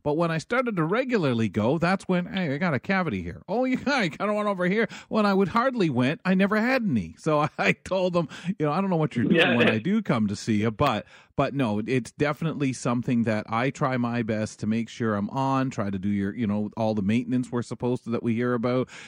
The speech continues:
Speaker 1: and, and, and just do the right things, because y-, as we learn so much and hear so much about down the road, um,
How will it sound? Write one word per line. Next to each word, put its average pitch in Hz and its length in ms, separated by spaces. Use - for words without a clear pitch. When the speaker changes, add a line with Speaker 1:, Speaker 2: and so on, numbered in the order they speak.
Speaker 1:
and, 117 200
and, 110 360
and 113 260
just 120 280
do 139 160
the 151 140
right 120 220
things, 117 260
because 120 580
y-, 127 180
as 113 140
we 117 140
learn 135 380
so 139 240
much 131 320
and 104 100
hear 151 300
so 120 180
much 101 300
about 107 380
down 123 340
the 123 100
road, 101 480
um, 107 380